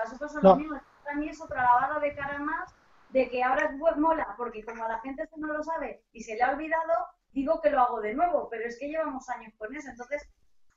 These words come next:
Speaker 1: no, sigue
Speaker 2: Claro.
Speaker 1: siendo igual, que de, más de lo mismo, y como tú dices, al final la gente no se la hace ellos, porque además, si no quieres hacerte la prevención, la vigilancia de la salud, tienes que ir a morir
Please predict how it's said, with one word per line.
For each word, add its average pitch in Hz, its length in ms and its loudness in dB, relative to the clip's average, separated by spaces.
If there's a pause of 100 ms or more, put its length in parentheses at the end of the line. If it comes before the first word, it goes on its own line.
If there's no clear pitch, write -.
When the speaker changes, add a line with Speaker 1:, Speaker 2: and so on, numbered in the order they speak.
(140)
Speaker 1:
no, 254 300 0 (600)
sigue - 220 0
Speaker 2:
Claro. 127 140 0
Speaker 1:
siendo 277 220 -2
igual, 233 200 -8 (260)
que 214 440 -8 (520)
de, 214 840 0 (1000)
más 285 260 0
de 320 100 2
lo 302 140 -2
mismo, 202 380 -8
y 233 100 -10
como 233 240 -6
tú 269 120 -10
dices, 302 380 -2
al 269 140 -4
final 240 260 -6
la 269 120 -4
gente 269 340 -8
no 285 140 -2
se 247 120 -12
la 226 120 -6
hace 247 240 -6
ellos, 247 340 -10
porque 214 200 -8
además, 220 400 -6 (600)
si 247 400 -2
no 254 160 -4
quieres 285 220 -2
hacerte 285 340 0
la 277 120 -2
prevención, 277 520 -6
la 226 160 -2
vigilancia 226 540 -6
de 269 60 -8
la 269 140 -8
salud, 277 280 -14
tienes 240 260 -16
que 269 120 -8
ir 262 200 -8
a 262 60 -4
morir 262 400 -8